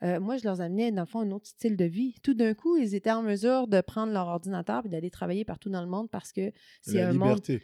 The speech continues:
Speaker 1: c'est ça, c'est un monde où ce que tu peux travailler à distance. Euh, je leur ai montré également ensuite comment, euh, se, se démarrer à leur compte, euh, comment aller chercher leurs premiers clients,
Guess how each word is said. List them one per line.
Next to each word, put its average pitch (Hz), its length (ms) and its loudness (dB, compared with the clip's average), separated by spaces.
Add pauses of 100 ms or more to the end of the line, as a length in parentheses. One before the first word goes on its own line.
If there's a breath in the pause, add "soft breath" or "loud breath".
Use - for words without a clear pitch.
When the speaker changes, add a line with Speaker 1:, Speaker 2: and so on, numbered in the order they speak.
(120)
Speaker 1:
c'est 202 100 -2
ça, 240 160 4
c'est 202 160 -2
un 180 120 0
monde 233 280 0
où 214 40 0
ce - 80 -18
que 190 80 -4
tu - 120 -14
peux 202 100 -6
travailler 185 340 -4
à 190 80 -2
distance. 180 580 -4 (640 loud breath)
Euh, 175 760 4
je 170 80 -2
leur 185 180 2
ai 208 60 4
montré 190 280 0
également 202 340 2
ensuite 220 340 -4
comment, 190 400 -6
euh, 160 400 -6 (360)
se, - 320 -6
se - 140 -4
démarrer 170 480 -4
à 180 120 -2
leur 160 220 -4
compte, 247 340 -2 (420 soft breath)
euh, 165 140 -8
comment 180 180 -4
aller 175 120 4
chercher 175 300 -2
leurs 160 140 0
premiers 170 300 -4
clients, 240 580 -2